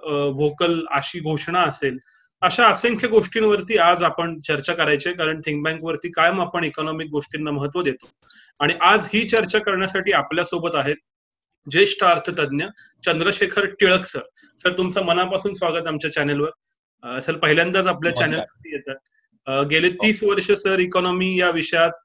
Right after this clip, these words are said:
Speaker 1: अ, वेगवेगळ्या प्रकारे काम करतात. आता ते एनएसडीएल या अर्थक्षेत्रातील महत्वाच्या, अ, संस्थेचे उपाध्यक्ष आहेत. त्याच्या आधी त्यांनी मुंबई शेअर मार्केटमध्ये काम केलंय, सेबीमध्ये जाणारे ते सर्वाधिक तरुण,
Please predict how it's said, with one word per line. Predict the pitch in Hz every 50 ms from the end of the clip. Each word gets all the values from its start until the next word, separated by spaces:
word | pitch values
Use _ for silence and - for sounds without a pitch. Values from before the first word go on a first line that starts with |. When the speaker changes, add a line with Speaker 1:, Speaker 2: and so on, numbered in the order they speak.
| _ -
Speaker 1:
अ, | 165
वेगवेगळ्या | 143 139 135 160 185 190 202 226 226
प्रकारे | 220 208 185 185 190 190 185
काम | 185 170 151 151 143
करतात. | 151 147 143 139 151 147 147 - - _ - - _ _ _ -
आता | 131 135 - - - 180
ते | 180 190 190 196 196
एनएसडीएल | 180 170 190 202 196 196 175 185 185 180 165 147 143 147 151
या | 156 160 156 156
अर्थक्षेत्रातील | 147 143 - - 143 - 165 151 160 165 165 160 160 180 175
महत्वाच्या, | 160 147 143 165 - - 185 180 180 - 190 185 180 180 - _ _ _ _ -
अ, | 147 143 143
संस्थेचे | 143 156 151 143 143 - - 160 165 175
उपाध्यक्ष | 160 147 135 160 165 160 156 160 156 - -
आहेत. | 165 151 147 147 160 156 - -
त्याच्या | 139 135 - 156 147
आधी | 147 151 147
त्यांनी | 156 156 151 156
मुंबई | 156 156 156 160 160 175 180 175
शेअर | - - 165 165 160
मार्केटमध्ये | 165 160 147 - - 160 156 160 156 151 151
काम | - 151 143 147 147
केलंय, | 139 147 147 147 147 147 147 - - - - _ _ -
सेबीमध्ये | - - 175 170 156 214 214 208 196 202 196
जाणारे | 190 196 175 175 185 185 190
ते | 180 185 185
सर्वाधिक | 180 - 170 160 165 170 165 180 180
तरुण, | 180 - - 180 180 208 214 202 190